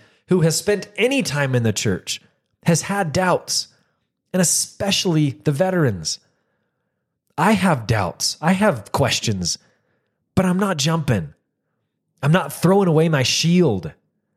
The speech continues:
So just have faith, brothers. Just have faith. Realize that it doesn't matter. Answers will come. Whether now, whether in the future,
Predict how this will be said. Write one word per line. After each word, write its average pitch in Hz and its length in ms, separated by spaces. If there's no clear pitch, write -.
So 127 540
just - 300
have 131 160
faith, - 600
brothers. 107 540
Just - 200
have 92 140
faith. - 480
Realize 107 520
that 90 340
it 90 120
doesn't 104 240
matter. 78 360
Answers 92 420
will 78 180
come. 127 360
Whether 92 300
now, 123 500
whether 101 220
in 85 80
the 82 60
future, 117 600